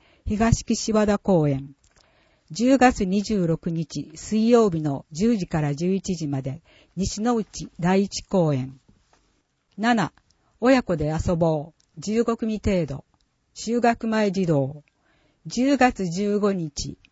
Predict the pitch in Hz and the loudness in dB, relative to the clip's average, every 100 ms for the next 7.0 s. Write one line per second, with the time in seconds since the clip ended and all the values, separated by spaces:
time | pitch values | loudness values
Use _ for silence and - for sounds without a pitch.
0 | _ 156 202 240 226 165 147 135 - - | _ 2 8 8 8 4 0 0 -2 -10
1 | 151 233 233 180 170 151 139 196 214 208 | -2 0 0 -2 -2 -2 -4 -4 -4 -4
2 | 190 160 147 131 135 _ _ _ _ 180 | -6 -6 -6 -6 -8 _ _ _ _ -2
3 | 214 226 - 214 220 220 - 185 151 131 | 0 0 -2 -6 -6 -6 -4 -4 -2 -4
4 | 139 - _ _ _ _ _ _ - 180 | -6 -12 _ _ _ _ _ _ -6 -6
5 | - 240 - _ _ _ _ _ 226 262 | -2 -6 -8 _ _ _ _ _ 2 2
6 | 247 180 151 156 165 180 165 156 147 - | 2 -2 -2 -4 -2 0 2 0 -2 -12